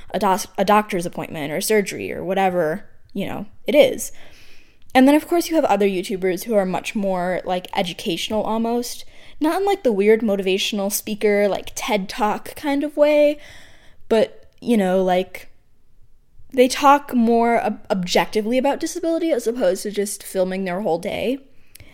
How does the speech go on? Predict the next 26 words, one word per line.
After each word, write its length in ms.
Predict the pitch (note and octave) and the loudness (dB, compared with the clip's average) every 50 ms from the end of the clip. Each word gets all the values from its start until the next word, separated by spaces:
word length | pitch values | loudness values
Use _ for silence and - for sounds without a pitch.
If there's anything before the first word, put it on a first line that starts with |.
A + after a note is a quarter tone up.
| - - | -16 -6
And 120 | - G#3+ B3 | -2 0 0
it's 100 | B3 - | 2 2
not 140 | D4+ - F#4+ | 0 2 2
like 140 | G4 C#4+ | 0 0
one 200 | F#3+ F#3+ G3+ G#3 | 2 0 0 2
is 100 | G3+ F#3+ | 0 -2
better 320 | F3+ - D#3+ C3+ A#2+ F#3 G3+ | 0 0 2 2 2 2 0
than 160 | F#3+ E3+ D#3 | -2 -4 -6
the 120 | F3+ F3 | -6 -4
other. 240 | F#3+ G#3 - - - | -4 -4 -4 -6 -6
It's 200 | - - - - | -8 -8 -10 -8
just 280 | - G3+ G#3+ - - - | -8 -8 -8 -8 -8 -8
interesting 680 | A3 A3 - C4 C4 - - C#4 B3 A3+ G#3 G3+ - - - - - _ - - - _ - | -6 -4 -4 -4 -4 -2 -2 0 0 0 -2 -4 -4 -8 -16 -20 -20 _ -20 -20 -20 _ -14
because 340 | - A#3+ - - A#3 A3 G#3 | -12 -12 -6 -4 -2 -2 0
there's 380 | G3+ A3 A3 G#3+ G3 - - - | 0 0 0 0 -2 -6 -10 -10
so 280 | - - - D4 C#4+ | -6 2 4 4 4
few 500 | C#4 - - - - F3 F3 G3+ A#3 B3 | 4 -2 -8 -12 -10 -8 -4 -2 -2 0
disabled 460 | G3+ F3+ - - G3 F#3+ F3+ F#3+ F3+ E3+ | 0 -2 0 0 0 0 0 0 -4 -4
YouTubers 720 | E3+ E3 F#3+ - - A#3+ A#3+ B3+ C#4 C#4+ C#4 C#4 C#4 - - - - - - - - - | -4 -6 -6 -4 -4 -4 -2 -2 0 0 -2 -2 -4 -8 -14 -14 -12 -12 -12 -12 -10 -2
that 180 | G3+ A3 G#3+ G#3+ | 0 2 2 4
I 100 | G#3 G#3 | 2 2
think 240 | G#3 A#3 A3+ A#3 | 2 0 -2 -2
people 260 | - - C4 C4 C4+ C4 | -2 -2 2 4 4 4
just, 160 | C4+ A#3+ - | 2 0 -2
like, 140 | F3+ F3+ - | -4 -4 -4
lump 440 | E3 D#3+ E3 D#3+ F3+ G#3+ G#3+ - | -6 -2 -2 0 0 -2 -4 -6